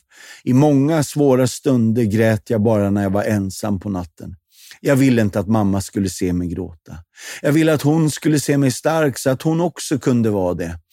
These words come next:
Mina stunder av vila, då jag kände att jag kunde uttrycka mig, det var bara på Compassion-centret och den verksamheten där. Där kunde jag slappna av,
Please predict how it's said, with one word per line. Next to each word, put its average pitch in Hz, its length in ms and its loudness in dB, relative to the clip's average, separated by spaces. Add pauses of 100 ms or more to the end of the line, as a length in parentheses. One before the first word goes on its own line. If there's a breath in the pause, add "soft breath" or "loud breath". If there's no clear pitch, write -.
(300 loud breath)
Mina 143 240 2
stunder 151 460 0
av 143 180 0
vila, 139 580 0 (180)
då 147 140 2
jag 143 160 2
kände 147 420 2
att 139 140 -2
jag 180 260 0
kunde 156 280 2
uttrycka 92 560 -2
mig, 85 260 -6 (380 soft breath)
det 156 160 0
var 131 220 2
bara 113 480 0
på 95 180 -4
Compassion-centret 104 1200 -2 (200)
och 110 100 0
den 110 220 0
verksamheten 92 800 -4
där. 82 200 -18 (540 loud breath)
Där 104 440 2 (140)
kunde 110 200 2
jag 95 200 0
slappna 101 480 -6
av, 101 180 -10